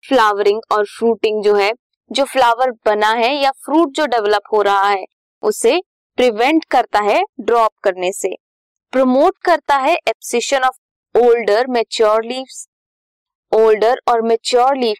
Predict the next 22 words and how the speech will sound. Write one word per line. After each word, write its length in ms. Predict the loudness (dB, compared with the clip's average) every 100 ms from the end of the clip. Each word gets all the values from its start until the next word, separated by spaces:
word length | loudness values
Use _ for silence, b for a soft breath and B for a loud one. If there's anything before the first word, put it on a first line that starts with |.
| -8
की 160 | -10 -6 -4
एब्सिशन 600 | -4 -6 -4 -2 -2 -2
से, 160 | -2
उनके 420 | -2 -4 -2 -2 0
शेड 420 | 0 0 0 -2
होने 300 | -2 0 0
से 180 | 0 0
भी 280 | 2 0 -2 _ _ -4
प्रिवेंट 400 | -2 0 -2 -4 -4
करता 300 | -4 -2 -2
है। 180 | -2 -6 -10 _ _ _ _ -4
इंड्यूस 500 | -2 0 2 0 0
करता 320 | -2 0 -2
है 120 | -2 -2
parthenocarpy। 880 | 0 0 -2 -4 -4 -2 -2 -2 -10 -12 _ _ _ _ _ -2
Without 440 | -2 2 2 2 0
the 200 | -2 -2 -2
fertilization 800 | -2 -2 0 0 0 -2 -2 -2
of 80 | -4 _
ovules, 760 | 0 0 0 -2 0 0 -4 -14 _ _ _ _
सीडलेस 800 | -8 0 2 2 2 2 0 -2 -8
फ्रूट्स, 520 | -6 -4 -6 -10